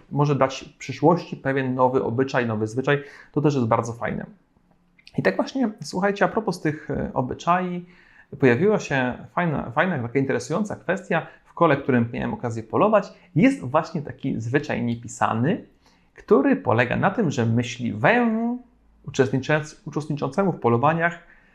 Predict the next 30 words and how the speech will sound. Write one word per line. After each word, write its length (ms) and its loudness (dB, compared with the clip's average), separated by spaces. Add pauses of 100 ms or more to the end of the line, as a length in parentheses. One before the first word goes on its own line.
(200)
nie 220 8
wolno 440 4
jest 380 -2
nosić 460 -4
czapki 320 0
bejsbolówki. 640 -2 (260)
Dlaczego? 640 -2 (140)
No 120 4
bo 80 6
tak, 260 0 (160)
bo 120 -4
taki 240 -2
jest 160 4
zwyczaj, 320 2
taka 200 -4
jest 160 2
zasada 580 2 (320)
i 100 4
jest 240 4
on, 240 -2
e, 420 -4
symbolicznie 580 0
karany 420 2
za 120 -2
przyjście 420 -6
w 80 -16
takim 520 -2 (140)
stroju. 640 -2 (400)
Dla 100 4
odmiany 580 2